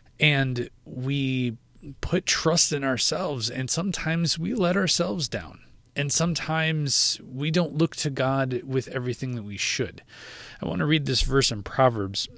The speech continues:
I'm sure you've heard of it. Proverbs two, verses five and six. "Trust in the Lord with all your heart, and do not lean on your own understanding. In all your ways, acknowledge him,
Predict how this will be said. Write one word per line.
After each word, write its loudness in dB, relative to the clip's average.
I'm 2
sure 2
you've 0
heard 0
of 2
it. -4
Proverbs 2
two, 4
verses 2
five 4
and -6
six. -2
"Trust 2
in 2
the 4
Lord 6
with 2
all 6
your 2
heart, 0
and 0
do 4
not 4
lean 2
on 2
your -2
own 2
understanding. 0
In 0
all 2
your 6
ways, 0
acknowledge 0
him, -2